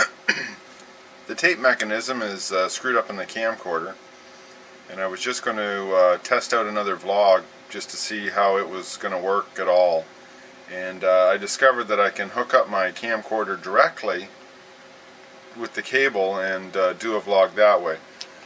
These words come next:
So basically, the tape mechanism isn't working, so I'm not able to do a vlog. I'm not able to tape or replay anything from the camcorder.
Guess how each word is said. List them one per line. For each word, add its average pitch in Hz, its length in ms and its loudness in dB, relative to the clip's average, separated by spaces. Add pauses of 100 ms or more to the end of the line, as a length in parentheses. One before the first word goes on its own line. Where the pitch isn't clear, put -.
(160)
So - 140 -6
basically, 147 560 0
the 117 100 -8
tape 160 280 0
mechanism 120 560 -2
isn't 98 260 -8
working, 98 500 -4 (960)
so 107 200 2
I'm 104 160 2
not 113 260 4
able 101 220 0
to 87 80 -16
do 98 180 -6
a 87 60 -8
vlog. 90 380 6
I'm 87 100 -6
not 90 180 2
able 90 240 -4
to - 120 -20
tape 104 380 -2
or 90 220 -2
replay 98 440 -4
anything 95 420 -8
from 90 200 -16
the 87 80 -12
camcorder. 87 680 -6